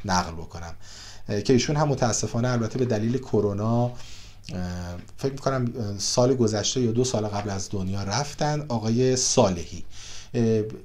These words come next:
آقای صالحی یکی از افرادی بودن که در اصل نمایشگاه کتاب، اه، تهران رو بعد از انقلاب، اه،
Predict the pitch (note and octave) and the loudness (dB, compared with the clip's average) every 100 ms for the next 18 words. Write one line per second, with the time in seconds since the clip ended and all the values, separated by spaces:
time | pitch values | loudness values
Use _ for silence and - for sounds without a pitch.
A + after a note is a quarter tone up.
0 | - - F3 G3+ - F3+ F3 D3 F3 E3+ | -6 0 4 4 6 4 4 0 -2 0
1 | D#3+ E3+ D#3 C#3+ A#2+ G#2+ B2 B2+ D3+ C#3 | 2 4 2 2 0 0 2 2 2 0
2 | C#3 C3 C3+ B2+ C3 C3 A#2 G#2 G2+ B2+ | 0 0 -2 -2 0 2 2 0 0 0
3 | - - - - - - - A#2 A2 A2+ | -2 -6 -12 -14 -14 -8 2 4 6 6
4 | A2+ A2+ A2 - D3+ F3 F3 A#2 A#2+ G#2+ | 4 4 4 4 4 4 0 2 2 2
5 | G#2+ G#2 G2 G#2 F#2+ F#2+ - A#2 F#2 A2+ | 2 2 -2 -6 -6 -6 -2 0 2 2
6 | B2+ C#3+ D#3+ C#3+ C#3+ D#3+ C3+ A2 A#2 A2 | 2 4 2 4 4 4 2 0 -2 -2
7 | G#2 G#2 A#2+ B2+ B2+ - - - - - | 0 4 4 4 0 -12 -14 -14 -14 -8